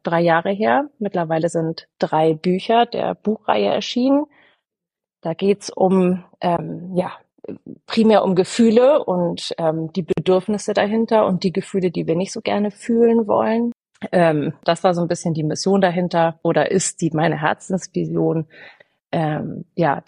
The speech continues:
und jetzt, äh, seit drei Jahren ist der Verlag halt auf der Welt und, ähm, jetzt habe ich mein erstes Fremdwerk verlegt, was nichts mit dieser Reihe zu tun hat. Und ich steige jetzt so ein bisschen in diese Verlags- und,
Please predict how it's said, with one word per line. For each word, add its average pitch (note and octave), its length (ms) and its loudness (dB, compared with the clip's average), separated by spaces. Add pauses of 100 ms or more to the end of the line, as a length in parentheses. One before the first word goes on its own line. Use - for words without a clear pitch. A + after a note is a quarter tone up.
und F3+ 140 0
jetzt, - 320 0
äh, D#3+ 320 -8
seit E3 240 0
drei D#3+ 100 0
Jahren F3 240 4
ist - 180 -8
der D3 80 -10
Verlag D3+ 580 -2
halt E3 180 -2
auf D#3+ 160 -4
der D3+ 160 -10
Welt F#3 360 -4
und, D#3 440 -4
ähm, D3 340 -4
jetzt E3 200 -2
habe E3+ 80 -2
ich D#3 40 -8
mein D#3+ 140 -2
erstes - 260 -4
Fremdwerk F#3 480 -2
verlegt, E3 580 -4
was - 340 -6
nichts - 280 2
mit D#3 120 -6
dieser D3 160 -2
Reihe C#3 260 -2
zu - 140 -12
tun D#3+ 260 -8
hat. G#3 300 -2
Und E3 200 -6
ich - 120 -6
steige D#3+ 300 -4
jetzt F3+ 380 0
so F3 100 -6
ein D#3+ 140 -2
bisschen E3+ 300 -2
in E3+ 140 -4
diese E3 260 -4
Verlags- E3+ 640 0
und, - 240 -6